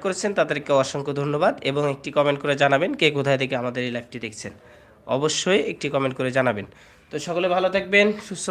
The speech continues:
থাকবেন। যাওয়ার আগে, আহ, বলছি, আমার, আমি দীর্ঘ তেইশ মিনিট লাইভ করলাম, চব্বিশ মিনিটের মতো। আমার কথায় যদি কেউ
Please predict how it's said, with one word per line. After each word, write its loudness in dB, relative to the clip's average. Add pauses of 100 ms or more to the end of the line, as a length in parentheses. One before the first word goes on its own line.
থাকবেন। 4 (840)
যাওয়ার 6
আগে, 0 (840)
আহ, 10 (880)
বলছি, -4 (260)
আমার, 0 (220)
আমি -2 (340)
দীর্ঘ -4 (720)
তেইশ 6 (320)
মিনিট 2 (280)
লাইভ 4 (100)
করলাম, 2 (100)
চব্বিশ -6
মিনিটের -2
মতো। -8 (640)
আমার 2 (100)
কথায় -2
যদি -4 (100)
কেউ 0